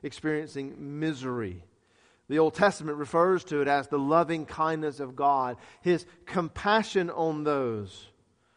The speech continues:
who are suffering. And here you have Elizabeth and Zechariah who were miserable, who had suffered. They had, they, they had no, they had lost the joy of a child. They,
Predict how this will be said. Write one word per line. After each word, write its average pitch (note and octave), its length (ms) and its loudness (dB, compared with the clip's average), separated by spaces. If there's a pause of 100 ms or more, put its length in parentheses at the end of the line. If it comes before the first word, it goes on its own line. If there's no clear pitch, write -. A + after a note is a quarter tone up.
(120)
who D#3 180 0
are C3 140 2
suffering. G#2+ 640 -6 (720)
And B2+ 80 -10
here F3 120 2
you E3 140 2
have D3 100 0
Elizabeth D#3 520 2
and C3+ 100 -6
Zechariah D3+ 680 2
who D3+ 120 -6
were B2 200 -6
miserable, F#3 720 -2 (240)
who D3+ 120 -4
had B2+ 140 -4
suffered. F#3+ 560 0
They D3+ 180 0
had, C3 280 -4
they, D#3+ 220 2
they D#3+ 160 0
had C#3 180 0
no, C#3+ 160 -6 (220)
they D3+ 140 0
had C#3 100 -2
lost F3+ 500 -2
the D3+ 100 -6
joy F3+ 540 2
of D3+ 80 -4
a D3+ 60 -10
child. F#3 540 4
They, C#3 180 -2